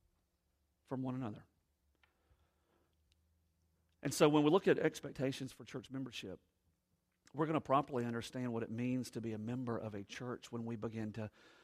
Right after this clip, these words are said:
understand again the simple message of the gospel and the nature of the message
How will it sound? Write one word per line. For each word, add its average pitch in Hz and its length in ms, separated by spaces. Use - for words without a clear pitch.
understand 120 760
again 98 520
the 120 80
simple 143 320
message 117 420
of 117 80
the 127 80
gospel - 540
and 113 160
the 117 60
nature 120 600
of 120 100
the 117 80
message 104 640